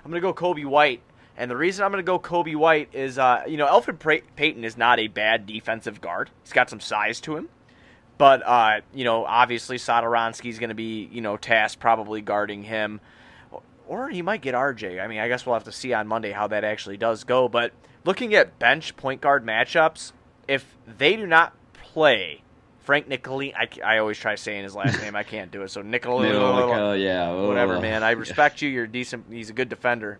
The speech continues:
Speaker 1: But if they don't play him because he's been getting no minutes so far and they pay, play Dennis Smith Junior, Coby White's gonna fuck that kid up.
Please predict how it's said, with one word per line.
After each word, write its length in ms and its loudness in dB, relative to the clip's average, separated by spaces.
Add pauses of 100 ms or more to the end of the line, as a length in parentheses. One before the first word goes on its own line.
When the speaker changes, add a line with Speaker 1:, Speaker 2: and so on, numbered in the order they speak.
Speaker 1:
But 80 -2
if 100 -8
they 100 2
don't 200 0
play 280 0
him 160 -10
because 160 -18
he's 120 -12
been 160 -4
getting 280 -4
no 160 -2
minutes 320 -8
so 140 -2
far 220 2
and 100 -4
they 60 -6
pay, 320 -8
play 200 -2
Dennis 280 -2
Smith 220 -8
Junior, 400 -6 (420)
Coby 220 4
White's 200 4
gonna 200 -8 (120)
fuck 240 2
that 180 -2
kid 200 -6
up. 160 -8